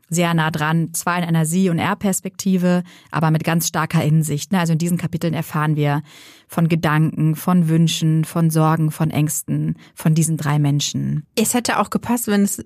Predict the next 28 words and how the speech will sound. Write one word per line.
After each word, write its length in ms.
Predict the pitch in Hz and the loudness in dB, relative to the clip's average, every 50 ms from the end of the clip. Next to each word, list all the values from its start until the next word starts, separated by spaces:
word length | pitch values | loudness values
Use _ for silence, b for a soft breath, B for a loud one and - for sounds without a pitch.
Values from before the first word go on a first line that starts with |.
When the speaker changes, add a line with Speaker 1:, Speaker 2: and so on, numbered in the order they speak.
| - - | -12 -8
Speaker 2:
Ich-Perspektiven 1000 | - - - - - 185 180 - - 170 - - 208 190 170 170 196 170 156 175 | -6 -6 -4 0 0 0 0 0 -2 -2 -2 0 0 0 2 2 2 0 0 0
gewesen 640 | 196 180 175 170 165 175 175 220 226 175 165 - - | -2 0 0 0 0 0 0 0 0 0 -2 -4 -4
wären, 320 | - 165 160 156 151 202 175 | -2 0 0 2 2 0 0
finde 260 | - 180 202 208 196 | -2 -2 -2 0 -2
ich. 180 | 202 - - _ _ - | -2 -4 -8 _ _ 0
Speaker 1:
Ja, 260 | 202 208 196 214 226 | 2 4 4 2 2
das 140 | 226 220 - | 0 -2 -4
stimmt, 400 | - - 185 170 170 185 170 - | -6 -4 -4 -4 -4 -6 -6 -4
das 80 | 190 190 | -2 0
Speaker 2:
Ne? 40 | 196 | 0
Speaker 1:
stimmt. 300 | 180 175 170 165 - - - | 0 0 -2 -4 -6 -8 -4
Ja. 120 | - 190 180 | -2 0 2
Speaker 2:
Weil 80 | 185 | 2
man 100 | 202 196 | 2 2
doch 160 | 208 202 - | 0 0 0
wirklich 260 | 190 196 170 175 170 - | 0 -2 0 -2 -2 -2
sehr, 140 | - 170 | -2 0
sehr 140 | 160 151 160 | 0 0 -2
viel 140 | - - 147 | -2 -2 -4
erfährt. 400 | - - - - 175 175 175 - _ _ | -4 -4 -4 -4 -6 -6 -6 -10 _ _
Speaker 1:
Und 160 | - 202 190 196 | 2 4 4 6
mir 220 | 208 233 262 269 | 6 4 4 4
hingegen 420 | 240 247 240 226 220 233 226 220 | 4 4 4 4 4 4 2 2
ging 160 | 196 208 208 208 | 4 4 2 2
es 140 | 202 - - | 2 0 -2
so 220 | 202 202 208 208 | 0 0 0 0
bei 180 | 190 185 175 170 | 0 0 -2 -2
dieser 560 | 165 175 160 165 160 156 156 151 151 151 156 | -2 -2 -4 -2 0 0 0 0 -2 -2 -6